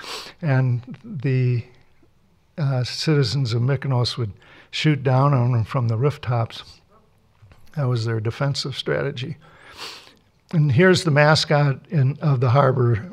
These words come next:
<clears throat> who's always there, Peter the Pe-, Pelican, in the middle. Uh, but it's a great place to just hang out like we did here.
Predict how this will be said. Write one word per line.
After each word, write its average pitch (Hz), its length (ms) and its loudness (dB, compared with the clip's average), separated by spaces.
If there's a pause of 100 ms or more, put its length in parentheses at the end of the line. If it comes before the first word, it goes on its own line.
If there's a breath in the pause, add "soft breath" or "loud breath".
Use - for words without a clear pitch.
<clears throat> - 120 -4
who's 151 320 6
always 131 300 4
there, 123 160 2
Peter 143 360 0
the 120 120 2
Pe-, 127 280 0 (140)
Pelican, 127 600 0 (1120 loud breath)
in 117 160 0
the 107 80 0
middle. 117 400 2 (1400 soft breath)
Uh, 120 360 2 (280)
but 131 180 4
it's 127 200 -2
a 131 60 -2
great 156 400 2
place 156 380 2
to 165 60 -4
just 135 280 -4
hang 147 260 0
out 139 220 0
like 139 240 -4
we 143 140 -2
did 135 260 2
here. 135 320 0